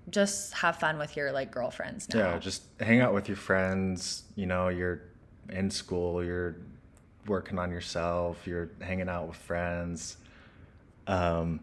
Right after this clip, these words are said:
Speaker 1: You're not gonna get married right now.
Speaker 2: Yeah, just, I don't know, focus on having fun or working on yourself. Don't
Speaker 1: Bettering yourself, yeah.
Speaker 2: don't, don't be a hundred percent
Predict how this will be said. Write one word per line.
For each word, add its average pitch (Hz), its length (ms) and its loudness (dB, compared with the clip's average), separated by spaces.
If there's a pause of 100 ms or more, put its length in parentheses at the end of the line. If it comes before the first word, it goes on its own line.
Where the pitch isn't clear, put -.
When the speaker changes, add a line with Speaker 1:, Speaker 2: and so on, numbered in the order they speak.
Speaker 1:
You're 202 100 2
not 185 140 6
gonna 190 120 0
get 156 180 0
married 143 280 -4
right 139 180 0
now. 139 280 -4
Speaker 2:
Yeah, 87 340 8
just, 98 360 2 (500)
I 101 60 -2
don't 87 120 0
know, 78 140 -2
focus 98 440 2
on 85 340 0 (160)
having 90 320 2
fun 82 480 0
or 82 300 -2
working 87 320 -2
on 82 100 -4
yourself. 80 640 -6
Don't 85 260 -2 (160)
Speaker 1:
Bettering 156 300 0
yourself, 151 400 -8
yeah. - 80 -2
Speaker 2:
don't, 104 260 8
don't 104 240 6
be 92 380 2 (120)
a 95 80 0
hundred 92 280 2
percent 87 540 2